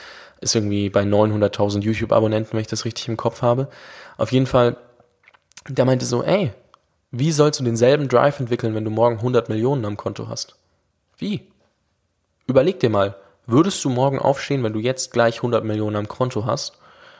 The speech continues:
Oder stehst du derzeit für den Gedanken auf, irgendwann hundert Millionen am Konto zu haben? Und hundert Millionen kannst du durch jegliche Zahl ersetzen, die für dich groß erscheint. Ist komplett egal.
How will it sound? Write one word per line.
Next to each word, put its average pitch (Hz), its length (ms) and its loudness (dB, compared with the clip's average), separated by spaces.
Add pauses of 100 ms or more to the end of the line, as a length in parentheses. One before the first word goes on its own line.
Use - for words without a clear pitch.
Oder 131 180 2
stehst - 280 0
du 120 60 -2
derzeit 117 400 2
für 120 140 -2
den 104 100 -4
Gedanken 123 480 -2
auf, 107 300 -2
irgendwann 110 340 0
hundert 107 300 0
Millionen 101 300 -2
am 98 120 -4
Konto - 260 -10
zu - 200 -6
haben? - 220 -8 (500)
Und - 120 -6
hundert 135 220 4
Millionen 120 440 2
kannst 113 200 0
du 110 60 -4
durch 110 180 -4
jegliche 117 340 -6
Zahl 123 280 2
ersetzen, 110 380 0
die 113 60 -4
für - 140 -4
dich 104 120 -8
groß 117 260 2
erscheint. - 400 -4
Ist - 200 -10
komplett - 440 0
egal. 117 420 2